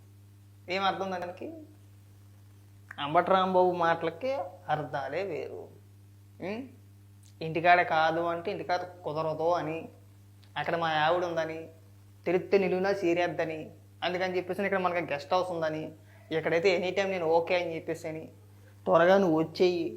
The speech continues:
ఏ, నువ్వు రావా, అది చేయించుకోవడం ఏంటి? ఇంకేం లేదా? మనం ఇన్ని లంగా యాసలు వేసి ఎదవ పాటలు పాడకూడదు. ఉం? మనం ఇన్ని లంగా యాసలు వేసేసి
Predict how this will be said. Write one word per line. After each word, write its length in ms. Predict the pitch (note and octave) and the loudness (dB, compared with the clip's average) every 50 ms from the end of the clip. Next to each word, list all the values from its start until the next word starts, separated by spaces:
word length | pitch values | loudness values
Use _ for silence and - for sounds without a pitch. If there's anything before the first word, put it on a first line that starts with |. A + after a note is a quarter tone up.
| - - - - D3 | -12 -16 -14 -8 -2
ఏ, 160 | D#3 E3+ F3+ | 0 0 2
నువ్వు 220 | F#3 F3+ E3+ E3 | 2 0 0 0
రావా, 420 | D3+ C3+ B2+ C3+ D#3 E3 E3+ E3 D#3+ D#3 - - - - - - | 0 0 2 4 4 6 6 6 4 2 0 -4 -10 -14 -14 -12
అది 160 | - C#3+ D3 E3 | -10 -4 4 6
చేయించుకోవడం 420 | G3+ G#3+ G3+ G3 G#3+ G#3 F3 D3 C3+ | 6 6 6 6 4 4 4 2 -2
ఏంటి? 180 | C3 - D3 D#3 - D#3 | -4 -6 -8 -8 -6 -6
ఇంకేం 280 | E3 E3 D#3+ E3 F#3 F#3 | -4 -2 -2 -2 0 0
లేదా? 300 | D#3+ E3+ F3 E3+ D3+ D3+ D#3+ F3 - - - - - - - - - - - - - - - - - - - - - - - - - - - - - - - - - - - - - F3+ | 0 0 2 2 2 2 2 0 -6 -8 -14 -18 -20 -20 -20 -20 -20 -20 -20 -20 -20 -20 -20 -20 -20 -20 -20 -20 -20 -20 -20 -20 -20 -20 -20 -20 -20 -20 -20 -20 -20 -20 -16 -6 0 0
మనం 180 | F#3 F#3+ G3 G3+ G#3 G#3 - - - - - | 2 2 4 2 2 0 -2 -4 -8 -4 0
ఇన్ని 180 | F3+ F#3 G3 | 2 4 6
లంగా 300 | F#3+ F3+ D3+ D#3+ F3+ G#3 | 6 4 4 4 6 6
యాసలు 340 | G#3+ G#3 G3+ G3+ G3+ G#3 G3 F#3+ | 8 8 6 6 4 2 0 0
వేసి 140 | G3 G3 A3 F3+ D3+ | 0 2 2 2 2
ఎదవ 180 | D3 E3+ F3 | 4 2 2
పాటలు 240 | F3 F#3+ G3 G3 G3 | 2 2 0 0 0
పాడకూడదు. 600 | - - C#3 C#3 D3 D#3+ D#3 D3 C#3 - - - - - - - - F3 F3 | -4 -6 -6 -8 -8 -8 -8 -8 -8 -8 -10 -14 -18 -20 -20 -20 -14 -10 -8
ఉం? 100 | A3 D4 E4+ - - - - - - - - - - - - - - - - - - - - - | -8 -8 -8 -12 -18 -20 -20 -20 -20 -20 -20 -20 -20 -20 -20 -20 -20 -20 -20 -20 -20 -20 -14 -10
మనం 200 | C#3+ D3 D#3 E3+ A3 B3 C4+ F#3 | -6 -2 0 2 4 4 4 4
ఇన్ని 140 | E3+ F3+ F#3 | 4 4 4
లంగా 280 | E3+ D3+ C3+ D3+ E3+ F#3 | 2 2 2 4 6 8
యాసలు 340 | G3 G3+ G3 F#3+ G#3 G3 F#3+ | 8 8 6 6 4 2 2
వేసేసి 420 | F3+ F3 E3+ D#3+ E3 E3 G3 A3+ | 2 2 0 0 0 -2 -2 -2